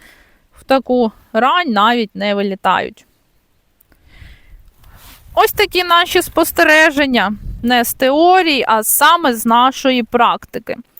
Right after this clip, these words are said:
Якщо щось розкрила я не повністю, запитуйте в коментарях. Час зараз є, в нас похолодало, можна і потеревенити. Тому,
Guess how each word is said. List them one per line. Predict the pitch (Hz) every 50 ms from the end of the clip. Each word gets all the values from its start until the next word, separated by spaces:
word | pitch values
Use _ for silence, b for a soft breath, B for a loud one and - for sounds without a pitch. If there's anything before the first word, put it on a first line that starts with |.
| b b b b b b b b b b b _
Якщо | - 320 - - - - 453
щось | 466 - - 349 330 - - - B B B B B B B B B B B B B B _ _ _
розкрила | - 247 320 349 - - - - 302 311 302 294 262 247 254
я | 247 233 247 226 214
не | 208 202 214
повністю, | - _ 330 330 359 403 440 427 392 349 - - - - 285 277 B B B B B B B B _
запитуйте | - 233 240 302 339 - 381 359 285 - 247 247 - 226 226
в | -
коментарях. | - - 254 240 240 233 226 - 254 269 294 349 427 466 - - - - _ _ _ _ _ _ _ _ _ _ - -
Час | - 339 330 302 240
зараз | 233 262 254 240 220 190 202 226 - - - -
є, | 240 226 254 311 359 392 403 403 370 _ B B B B B B B B B B B _
в | 214 240 254
нас | 277 262 233 240 247 -
похолодало, | - 214 220 - 240 233 254 262 269 277 330 370 392 427 453 415 339 294
можна | 254 240 277 370 392 349 285 269 254
і | 233 247 277 294 254 b b b b b b _
потеревенити. | - - 294 - - 294 277 262 240 233 233 226 220 226 262 254 - - 233 247 233 - - - - B B B B B B B B B B B -
Тому, | - 294 302 302 392 427 453 440